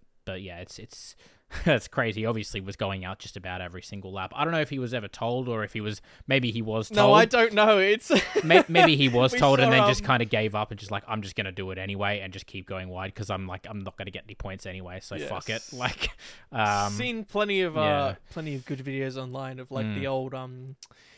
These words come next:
Speaker 2: the old bugs in the F one game when France was released and you could technically do a whole lap of the track off lap and still have it classified,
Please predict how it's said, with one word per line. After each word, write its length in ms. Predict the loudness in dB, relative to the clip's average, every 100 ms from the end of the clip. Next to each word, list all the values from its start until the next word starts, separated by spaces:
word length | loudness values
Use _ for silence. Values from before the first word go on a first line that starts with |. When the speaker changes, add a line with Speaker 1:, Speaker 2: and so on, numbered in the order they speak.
| _ _ _ _ -20 -6
Speaker 2:
the 100 | -2
old 180 | -2 2
bugs 320 | 2 0 -4
in 40 |
the 100 | -4
F 180 | -4 -4
one 140 | -4 -2
game 240 | -4 -6
when 220 | -8 -10
France 400 | -8 -4 -4 -6
was 120 | -14 -14
released 380 | -14 -14 -14 -14
and 80 |
you 60 | -14
could 160 | -14 -10
technically 400 | -10 -8 -12 -10
do 240 | -8 -8
a 60 | -8
whole 580 | -2 -2 0 -6 -12 -10
lap 240 | -8 -8
of 120 | -12
the 80 | -14
track 340 | -6 -6 -4 -8
off 200 | -8 -6
lap 160 | -6 -8
and 80 |
still 220 | -12 -12 -10
have 140 | -10
it 60 | -8
classified, 680 | -6 0 0 0 -4 -2